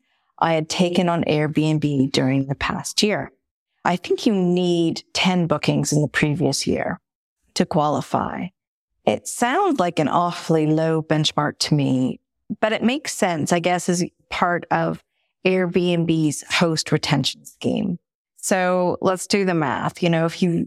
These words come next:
rely eighty percent on Airbnb for your bookings and your ratings are high enough, then you're gonna hit that Superhost status quite quickly. Once I had the news,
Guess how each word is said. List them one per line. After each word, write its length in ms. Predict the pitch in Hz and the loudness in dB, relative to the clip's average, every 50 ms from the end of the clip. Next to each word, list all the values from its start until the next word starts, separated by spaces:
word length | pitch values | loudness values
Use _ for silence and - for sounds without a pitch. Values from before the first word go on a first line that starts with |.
| - _ | -2 _
rely 440 | 185 180 180 180 180 185 185 185 - - | 0 2 2 2 2 0 0 -2 0 0
eighty 260 | - 190 190 185 175 | 0 0 2 0 -2
percent 540 | - - 175 160 - - 156 165 180 - - | 0 0 -2 0 2 0 0 0 0 0 0
on 280 | - 165 156 156 156 165 | 0 0 2 2 0 0
Airbnb 760 | - - 170 170 165 165 165 165 160 156 160 147 151 156 165 185 | 0 0 0 0 2 2 0 0 2 0 2 2 2 0 0 0
for 80 | - 165 | 0 0
your 100 | 151 156 | 0 0
bookings 640 | 156 160 165 - - 220 262 285 - - - - - _ _ _ _ _ _ - | 0 0 0 0 0 0 0 -2 -4 -8 -14 -16 -16 _ _ _ _ _ _ -2
and 120 | - 165 170 | 0 0 2
your 140 | 165 160 | 2 2
ratings 460 | 156 160 160 165 165 185 196 196 185 185 | 2 2 2 2 2 2 0 0 0 0
are 80 | 180 | -2
high 260 | 180 175 180 175 175 | 0 0 0 2 2
enough, 480 | 175 175 175 175 180 196 226 220 - - | 2 2 2 2 2 0 0 -2 -4 -2
then 300 | - 175 165 165 170 170 | -2 0 2 2 2 2
you're 140 | 165 175 175 | 2 0 0
gonna 220 | 180 214 202 190 | 0 0 0 0
hit 380 | 180 147 160 175 175 - 165 - | 0 0 0 0 -2 -2 -4 -2
that 320 | - 156 160 147 - - | -2 0 0 0 -2 -2
Superhost 540 | - - - 160 151 - 156 156 151 151 151 | -4 -2 0 0 0 2 0 0 0 0 -2
status 520 | - - 151 143 143 143 139 143 - - - _ _ _ _ _ | -2 -2 0 0 0 0 0 -2 -2 -6 -8 _ _ _ _ _
quite 500 | - - - 285 320 339 - - - - - | -2 0 0 2 2 0 0 -2 -8 -10 -10
quickly. 400 | - - - - - - - - - _ _ _ _ _ _ _ _ _ _ _ _ _ _ | -4 -2 -2 -2 -2 -6 -8 -8 -12 _ _ _ _ _ _ _ _ _ _ _ _ _ _
Once 360 | 233 220 254 294 339 - - | 0 2 2 0 0 0 0
I 120 | 262 233 | 0 0
had 320 | 220 196 202 185 185 180 175 | 2 2 0 0 0 2 2
the 80 | 185 | 2
news, 520 | 175 175 175 170 165 160 160 160 165 165 | 2 2 2 2 2 2 0 0 -2 -2